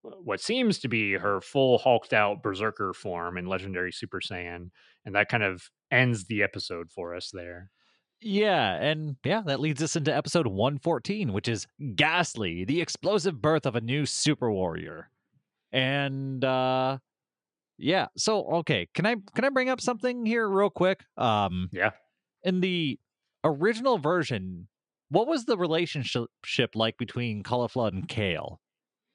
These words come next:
Speaker 2: 'Cause it felt like it was a little bit different in the English version versus the original Japanese.
Speaker 1: You know, to me, ho-,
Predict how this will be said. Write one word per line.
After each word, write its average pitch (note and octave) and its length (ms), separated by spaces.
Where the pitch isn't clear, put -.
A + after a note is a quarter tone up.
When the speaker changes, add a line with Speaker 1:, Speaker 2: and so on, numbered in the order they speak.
Speaker 2:
'Cause B2 140
it B2+ 120
felt A#3 260
like A3+ 140
it G3+ 40
was D#3+ 60
a D#3 60
little D#3 240
bit A2+ 260
different A2 480
in F2+ 300
the G2 360
English A2 500
version F2 460
versus F#2 460
the F2+ 420
original G2+ 360
Japanese. E2+ 680
Speaker 1:
You C#3+ 160
know, E3 500
to D#3+ 200
me, F#3+ 880
ho-, G3 120